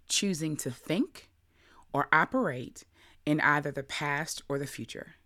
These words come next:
So practice operating minute by minute. The now of your life is the most important. Don't waste time rehashing the past or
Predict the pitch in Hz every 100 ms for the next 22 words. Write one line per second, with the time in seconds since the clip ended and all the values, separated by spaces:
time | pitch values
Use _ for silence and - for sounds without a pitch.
0 | _ _ - - - 190 190 170 - 247
1 | 302 - 349 - - 160 170 214 175 143
2 | 131 127 135 - - - - 156 156 180
3 | 196 202 - - 147 135 143 143 147 127
4 | - - - _ _ _ - - - 160
5 | 175 185 175 180 202 - 180 156 156 147
6 | 143 135 160 - - - - - 175 143
7 | 151 208 226 247 226 208 214 - 190 180
8 | - 220 - 107 - _ - - - -
9 | 165 208 233 233 - - 190 196 190 190
10 | 160 147 165 160 160 170 - 180 165 -
11 | 165 156 160 160 151 - 131 131